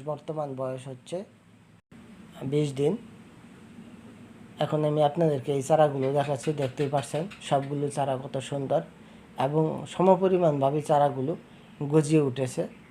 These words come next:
এখন আমি এই চারাগুলো আমার যে মূল জমি রয়েছে, মানে, আমার তিন কাঠা করলার জমি ছিল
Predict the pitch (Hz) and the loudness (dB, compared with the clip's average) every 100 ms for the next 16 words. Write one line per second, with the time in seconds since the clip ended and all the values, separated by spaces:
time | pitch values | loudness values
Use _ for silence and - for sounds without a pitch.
0 | - - - - - - 151 175 175 175 | -20 -20 -20 -20 -20 -10 -4 2 4 4
1 | 180 170 165 180 170 170 160 156 160 156 | 4 6 6 6 6 6 4 6 6 6
2 | 151 147 143 - - - - - 135 147 | 6 4 0 -14 -20 -20 -20 -12 -2 0
3 | 147 165 170 165 160 160 143 139 - 127 | 4 4 6 6 8 6 4 0 -2 -8
4 | 165 - 135 143 139 143 - 165 165 165 | -8 -10 -6 -4 -2 -2 -2 0 2 2
5 | 143 147 156 - - - - 156 160 165 | 4 4 2 -8 -20 -18 2 10 12 12
6 | 156 139 156 160 156 143 - 143 139 | 12 12 8 10 8 6 4 6 6